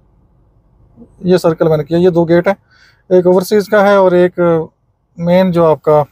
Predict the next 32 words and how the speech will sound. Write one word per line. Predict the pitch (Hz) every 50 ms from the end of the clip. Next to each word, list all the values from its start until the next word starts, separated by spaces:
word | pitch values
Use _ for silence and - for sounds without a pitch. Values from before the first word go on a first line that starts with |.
| _ -
park | 156 151 147 151 -
व्यू | - 156 143
city | - 156 147 147 160
उस | 151 -
तरफ | - 156 147 -
को | - 151
आने | 147 143 143 139
के | - 143
लिए। | 143 143 147 - _ _ _ _ _ _ _ _ _ _ _ _ -
तो | 180 175 175
यहाँ | 180 185 190 214 214
से | 196 - 226 220
खूबसूरत | 180 214 196 175 - 202 196 214 202 - - - -
view | 175 156 156 180 196 190
है, | 185 185 185 180
beauty | 156 156 170 175 175 220 214
है। | 190 185 185 - _ _ _ _ - - - _ _ _ _ -
अब | - 196 190
हम | 208 208 196
जाएंगे | 180 196 196 196 196 196 196
आगे। | 180 185 180 214 220 208 208 208
Just | 226 247 233 - 233
मैं | 220 220 220
एक | 208 196
random | 208 202 202 202 214 214
सा | 196 190 208 202
आपको | 196 180 175 196 190
visit | 170 180 170 190 202 196 180 196
दे | 190 185 180 165 147 - - 160 -
रहा | 180 185
हूँ | 196 196
इसका। | 185 156 - 185 196